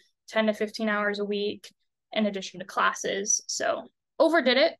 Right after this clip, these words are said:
and decided to move to Australia. So when I got over there, I was working some very casual jobs. I was working as a kitchen hand. I worked in a bar, and then got a job as a travel agent.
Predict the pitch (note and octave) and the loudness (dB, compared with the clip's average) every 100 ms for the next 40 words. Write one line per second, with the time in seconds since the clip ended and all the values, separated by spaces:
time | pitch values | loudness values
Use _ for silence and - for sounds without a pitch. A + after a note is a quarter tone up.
0 | _ A#3 A#3+ A#3 A3+ A3+ G#3+ A3 A3 G#3+ | _ -4 0 0 0 0 0 0 0 0
1 | G3+ - A3+ A3 A3+ A3 - G#3+ G3 F#3+ | -2 -8 -4 -4 -4 -6 -4 -4 -4 -4
2 | G#3+ - - - - - _ _ _ - | -6 -8 -12 -6 -6 -8 _ _ _ -2
3 | A3 A3+ A#3+ A#3 A3+ A3+ A3 A3 - G#3+ | 2 4 4 2 4 6 6 6 2 0
4 | G#3 G#3 G3+ G#3 G#3+ G#3 G#3 G3+ G#3+ G3+ | 0 -2 -4 -6 -4 -8 -8 -10 -10 -10
5 | G3 G#3+ G#3 A3+ A3 G#3+ A3 G3+ - - | -8 -4 2 6 6 4 2 0 -4 0
6 | G#3 G3+ G#3 G#3 G3 G#3 G3+ G3 G3 G3 | 0 0 -2 -2 0 2 4 2 -2 -8
7 | G3 - F#3+ G#3 - - A#3+ - - - | -12 -10 -8 -8 -8 -10 -10 -12 -12 -14
8 | _ - D4+ C#4+ C4 B3 A3+ A3+ G3+ G3+ | _ -4 -4 -2 0 2 4 2 0 -2
9 | G#3 A#3 A3 A3 A#3 A3 G#3+ G#3+ G#3+ _ | -6 -8 -8 -2 2 4 4 2 -2 _
10 | _ _ _ - A3 A3 G#3 G3+ G3 G3 | _ _ _ -2 0 2 2 2 0 -2
11 | G3 G3 _ _ _ _ - - _ G#3+ | -8 -14 _ _ _ _ -20 -20 _ 0
12 | A3 A#3 G#3 G#3+ G3 G3+ G#3 A3 A3+ - | 0 0 -2 0 -2 -2 -4 -6 -8 2
13 | D#4 A#3 - - - - | 2 2 -4 -8 -12 -16